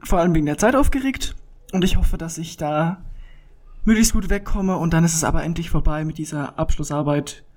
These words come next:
mit der Maturarbeit. Und dann kann ich sagen, ey, erste Hürde mal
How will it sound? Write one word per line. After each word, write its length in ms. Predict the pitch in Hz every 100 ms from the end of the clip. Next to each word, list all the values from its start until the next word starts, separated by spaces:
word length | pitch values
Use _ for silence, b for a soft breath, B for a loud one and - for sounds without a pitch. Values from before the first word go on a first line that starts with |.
| _ _ _ _
mit 80 | -
der 80 | 143
Maturarbeit. 680 | 143 - 151 147 143 147 147
Und 100 | 147
dann 160 | 135 139
kann 180 | 165 -
ich 120 | 165
sagen, 320 | - - -
ey, 580 | 165 196 185 180 170 - - -
erste 340 | 226 226 220
Hürde 320 | 175 208 202
mal 500 | 196 185 175 175 -